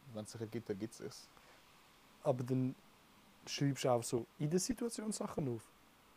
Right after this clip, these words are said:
Speaker 2: Also so, also nicht in der Situation, aber so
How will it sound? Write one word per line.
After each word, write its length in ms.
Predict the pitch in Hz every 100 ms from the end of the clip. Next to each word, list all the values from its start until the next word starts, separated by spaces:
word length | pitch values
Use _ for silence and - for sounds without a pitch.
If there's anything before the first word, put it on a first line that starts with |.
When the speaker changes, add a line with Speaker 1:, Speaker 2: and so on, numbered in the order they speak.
| -
Speaker 2:
Also 160 | - 143
so, 360 | 127 135 127 127 - - - - - - - - - - - -
also 160 | 120
nicht 240 | 127 123 -
in 120 | 151
der 120 | 135 135
Situation, 560 | - - 139 - 135
aber 180 | 127 120
so 340 | - 127 120